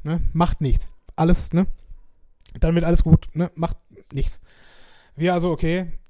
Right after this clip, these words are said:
Und ich, ich persönlich hätte gesagt, „Okay, wir bleiben dann jetzt einfach hier bis nach acht und, ne, dann gehen wir weiter. Ist alles in Ordnung?“ „Nee, komm, lass jetzt schon mal gehen.“ Und wir hatten so Viertel vor acht,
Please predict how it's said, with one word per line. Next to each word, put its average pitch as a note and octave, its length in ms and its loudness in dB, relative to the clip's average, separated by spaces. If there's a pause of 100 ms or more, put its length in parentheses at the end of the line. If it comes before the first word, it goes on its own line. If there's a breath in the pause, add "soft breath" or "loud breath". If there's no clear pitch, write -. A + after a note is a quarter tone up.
(120)
Und E3+ 100 -2
ich, - 220 -2
ich G3 160 6
persönlich G#3 380 -2
hätte F3+ 200 -2
gesagt, E3 240 0
„Okay, E3 220 -2
wir D#3 80 -4
bleiben D3+ 240 -4
dann D3+ 100 -6
jetzt D3 140 -8
einfach C#3+ 200 -10
hier G#3+ 420 -2 (240)
bis F3 160 -4
nach F3+ 160 -4
acht F3 280 -6
und, D#3+ 200 -8 (200)
ne, F3 160 -2
dann D#3 300 -2
gehen D3 160 -2
wir D3 80 -2
weiter. D3 480 2
Ist - 140 -18
alles C#3+ 140 -8
in D3+ 80 -4
Ordnung?“ B2 340 -10
„Nee, G#3+ 400 -2 (560 soft breath)
komm, G3 220 2
lass F3 140 2
jetzt E3 140 -2
schon E3+ 120 -6
mal D#3 60 -6
gehen.“ E3+ 320 0
Und D3+ 360 -8
wir C3 100 -10
hatten D3 220 -10
so C#3 160 -10
Viertel D3+ 200 2
vor C3+ 160 -6
acht, - 400 -2